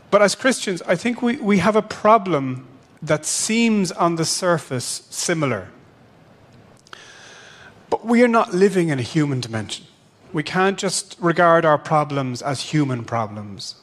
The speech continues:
We're humans and there are human elements, but we live in a different dimension. And the problem I'm, I'm, I'm talking about is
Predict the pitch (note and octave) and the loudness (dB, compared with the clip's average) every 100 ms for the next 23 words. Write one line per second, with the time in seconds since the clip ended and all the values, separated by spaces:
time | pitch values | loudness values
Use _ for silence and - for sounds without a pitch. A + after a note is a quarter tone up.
0 | _ D3 D3 B2 E3+ A#3 A3+ - C#3+ C3+ | _ -2 0 2 0 0 -4 -6 -4 -2
1 | C3 A#2 D3 C#3 C3 D3+ B2+ B2 B2 - | -2 -2 -2 -2 -2 -2 -2 -6 -8 -10
2 | - - - - - - D#3+ - E3+ G#3+ | -12 -18 -20 -20 -20 -4 -2 0 2 2
3 | A3 F#3+ D#3 D#3 C#3 C#3 C#3+ C#3+ B2 B2+ | 4 2 0 -2 -4 -4 -6 -6 -4 -4
4 | B2 A2+ - F2 _ _ - - - - | -4 -4 -12 -16 _ _ -20 -20 -20 -20
5 | _ _ _ - - C#3+ D#3+ D3+ - E3 | _ _ _ -18 -4 -2 -2 -4 -14 -20
6 | - - F3 E3 F3+ A3+ A3+ F#3+ E3 D3 | -20 -12 -6 0 2 2 2 -2 -2 -6
7 | D3 C3 C#3 C3 D3+ D#3+ D#3+ B2+ B2+ A#2+ | -8 -6 -8 -4 -2 -2 -2 -4 -2 -2
8 | B2 B2 - | -2 -4 -8